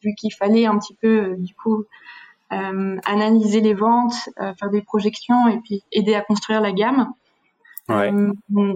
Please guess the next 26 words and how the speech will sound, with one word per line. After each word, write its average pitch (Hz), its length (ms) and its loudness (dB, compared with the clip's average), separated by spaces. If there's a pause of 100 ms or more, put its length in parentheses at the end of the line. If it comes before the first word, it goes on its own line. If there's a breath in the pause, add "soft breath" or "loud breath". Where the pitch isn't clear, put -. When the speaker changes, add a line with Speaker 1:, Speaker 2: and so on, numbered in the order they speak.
(160)
Speaker 1:
donc 233 320 2
bah, 202 240 0
j'ai 208 160 2
fait 294 140 0
ce 294 160 0
stage-là 202 640 0
qui - 180 -14
s'est 196 160 -10
super 214 240 -4
bien 214 160 4
passé 220 640 0
et 202 420 0
j'ai 185 220 -4 (120)
adoré 208 360 -2
ce - 60 -10
que 208 100 -4
je 190 100 -10
faisais. 190 400 0 (640 loud breath)
Euh, 196 460 -2
j'ai 208 180 0
aussi 214 300 0
eu - 20 2
l'occasion 208 380 0
de 214 40 0
rencontrer 208 460 0
des 196 360 -2